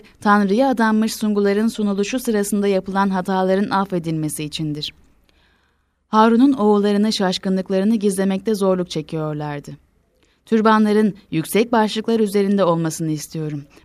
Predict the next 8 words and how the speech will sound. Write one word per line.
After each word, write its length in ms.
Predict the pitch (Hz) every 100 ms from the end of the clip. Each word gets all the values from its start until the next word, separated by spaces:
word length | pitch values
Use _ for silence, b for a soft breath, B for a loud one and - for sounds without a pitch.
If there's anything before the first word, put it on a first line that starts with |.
| -
Böylece 460 | 190 196 190 196
onları 420 | 175 170 165 190
başlarında 500 | 180 170 - 175 185
taşıyanların 720 | 240 240 - 220 208 208 208 214
yüce 380 | 175 175 208 247
ve 80 |
onurlu 480 | 240 185 180 180 214
mevkii 600 | 233 196 185 - 226 247